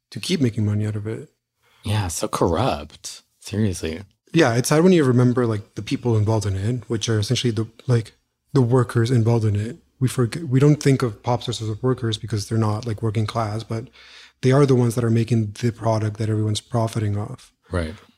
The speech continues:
Speaker 1: As, like, liberal society, we get, like, a bit shocked and saddened when we rem-, when we're, we're reminded that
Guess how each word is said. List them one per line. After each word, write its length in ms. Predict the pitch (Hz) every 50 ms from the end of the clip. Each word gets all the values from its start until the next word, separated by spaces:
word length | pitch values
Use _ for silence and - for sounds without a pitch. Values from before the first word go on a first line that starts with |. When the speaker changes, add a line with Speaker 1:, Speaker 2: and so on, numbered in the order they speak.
| _ _
Speaker 1:
As, 640 | - 131 120 - - - - - - - - - - -
like, 360 | 131 120 - - - - - - -
liberal 480 | 135 127 123 110 113 127 131 123 120
society, 580 | 117 - - 127 - - 123 117 117 113 110 113
we 120 | 107 110 107
get, 160 | 117 113 107
like, 320 | 107 107 104 104 101 -
a 40 | 110
bit 300 | 98 110 107 110 139 - -
shocked 500 | - - - 123 110 110 104 104 - -
and 100 | 104 101
saddened 480 | - - 110 104 107 107 107 104 104 98
when 140 | 104 104
we 100 | 104 104
rem-, 260 | 104 104 104 104 131 135
when 140 | 120 113
we're, 160 | 110 110 131 135
we're 180 | 110 123 127
reminded 520 | 117 117 110 113 117 117 110 104 104 98 -
that 200 | 113 110 131